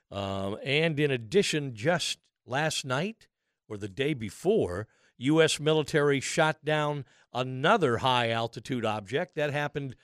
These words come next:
uh, on the coast, uh, the boundaries, that is, of Alaska and Canada at roughly forty thousand feet. So I believe that's also going to be found out to be another Chinese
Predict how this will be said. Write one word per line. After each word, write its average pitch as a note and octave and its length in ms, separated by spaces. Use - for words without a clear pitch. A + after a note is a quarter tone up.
uh, A#2+ 100
on C3 220
the A2+ 80
coast, - 480
uh, B2 240
the G2+ 100
boundaries, A2 640
that A2 180
is, A2+ 260
of G#2 140
Alaska B2 640
and G2+ 280
Canada G#2+ 640
at G2 140
roughly A#2+ 360
forty A2+ 380
thousand F#2+ 540
feet. - 420
So G2+ 480
I C3 140
believe C3+ 340
that's B2 240
also A#2+ 360
going A2 180
to G#2+ 60
be G2+ 140
found A2+ 340
out G#2+ 160
to A2+ 80
be G#2 100
another G2+ 300
Chinese A2+ 800